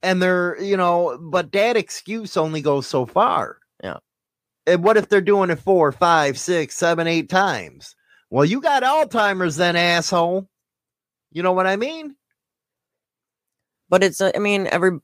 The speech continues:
Speaker 2: you know, it's not, it's not just money though. It's, it's helping them out in other ways, you know? Like, I don't know.
Speaker 1: And when you do help 'em, they
Speaker 2: You're
Speaker 1: get an attitude like they, you,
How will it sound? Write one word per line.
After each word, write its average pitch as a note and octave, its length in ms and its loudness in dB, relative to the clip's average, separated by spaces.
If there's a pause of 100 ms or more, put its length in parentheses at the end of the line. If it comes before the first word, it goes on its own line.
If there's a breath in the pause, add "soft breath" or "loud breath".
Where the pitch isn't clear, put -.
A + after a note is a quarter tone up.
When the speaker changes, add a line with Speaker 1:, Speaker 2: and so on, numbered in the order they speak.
Speaker 2:
you D3+ 180 -6
know, C3+ 60 -8
it's - 180 -12
not, F3 220 -2
it's F3 240 -10
not E3+ 180 -6
just F3+ 200 -8
money C3+ 260 -4
though. A2+ 240 0
It's, - 260 -4 (120)
it's D3 280 -4
helping C#3 400 -2
them B2+ 160 -2
out B2 200 4
in A#2+ 120 -4
other A#2 300 2
ways, G2+ 560 -2
you A2 140 -6
know? G#2+ 340 -2 (960)
Like, A#2 360 -4 (420)
I G#2+ 60 -2
don't A#2+ 120 -2
know. A2+ 320 -4
Speaker 1:
And F#3+ 180 0
when G3+ 160 2
you G3+ 140 2
do B3+ 280 -2
help D#3+ 380 0
'em, G3+ 260 -2 (1200)
they E3 120 0
Speaker 2:
You're D3 80 0
Speaker 1:
get G#3 200 0
an D3 240 -2
attitude D3 640 -2
like A2 220 0
they, G2 380 -4
you, A2 480 -4